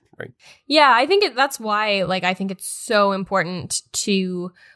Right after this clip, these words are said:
Speaker 2: like, if you're a reader, like, to read books by, I used to say by, like, people who don't look like you, but I don't think that's actually it, because that's, like, again, centering whiteness, but, like, by people who are not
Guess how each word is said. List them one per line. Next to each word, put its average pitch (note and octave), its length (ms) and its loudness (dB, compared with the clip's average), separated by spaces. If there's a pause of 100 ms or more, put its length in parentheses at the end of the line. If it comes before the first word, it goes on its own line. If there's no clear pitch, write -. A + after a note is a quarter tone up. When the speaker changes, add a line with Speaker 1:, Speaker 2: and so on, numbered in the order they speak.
Speaker 2:
like, F3+ 180 0
if F3+ 120 -2
you're F#3+ 200 4
a F#3 140 2
reader, A#3 680 2
like, G3+ 200 2
to G#3 140 -6
read G3 360 -8
books - 600 0 (360)
by, F#3 640 4 (340)
I - 60 2
used D#4 240 6
to G4 80 0
say F4+ 180 2
by, D#4+ 140 6
like, B3+ 160 4
people C4 240 -2
who C4 80 -2
don't A3 240 0
look G3+ 140 0
like G3 200 0
you, F#3+ 120 -4
but F#3+ 120 2
I G3 80 4
don't A3+ 240 0
think A#3+ 180 -4
that's G#3+ 180 0
actually G3+ 340 -2
it, F3+ 160 2
because G3 420 -6
that's, G3+ 300 4
like, G#3 260 0
again, G3 440 2
centering G3 560 2
whiteness, F3 480 0
but, - 100 0
like, F#3+ 160 2
by G3 140 4
people A#3 320 -4
who A3+ 140 -4
are G#3 100 2
not G3+ 280 4